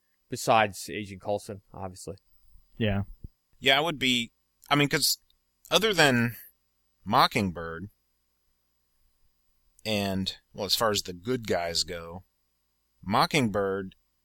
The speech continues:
Speaker 3: there, other than her, there really aren't any other comic book characters on the show, as far as
Speaker 1: That aren't dead already. <laughs> Like Hand. and,
Speaker 3: Right,
Speaker 1: uh,
Speaker 3: right, right.
Speaker 2: Yeah. Garrett.
Speaker 1: Yeah,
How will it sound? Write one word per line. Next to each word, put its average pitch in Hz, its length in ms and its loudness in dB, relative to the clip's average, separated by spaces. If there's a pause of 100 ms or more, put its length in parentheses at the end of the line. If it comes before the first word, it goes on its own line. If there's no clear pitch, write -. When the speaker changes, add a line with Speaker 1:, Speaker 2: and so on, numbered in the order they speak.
(120)
Speaker 3:
there, 131 280 -4 (260)
other 139 200 -2
than 120 160 2
her, 151 200 2
there 113 180 -2
really 131 400 2
aren't 120 240 2
any 123 300 2
other 110 200 0
comic 117 420 0
book 98 160 -6 (120)
characters 101 440 -2
on 139 180 4
the 92 60 0
show, - 400 -4 (920)
as 101 120 2
far 107 240 4
as 92 380 6 (580)
Speaker 1:
That 127 140 2
aren't 113 240 4
dead 98 280 -2 (600)
already. 107 440 -6
<laughs> - 680 -6
Like 117 340 -2
Hand. 110 540 -2 (560)
and, 135 120 -4
Speaker 3:
Right, 113 220 6
Speaker 1:
uh, 95 60 -6
Speaker 3:
right, 104 260 6
right. 98 300 4
Speaker 2:
Yeah. 98 260 -4 (640)
Garrett. 104 280 0
Speaker 1:
Yeah, 127 100 6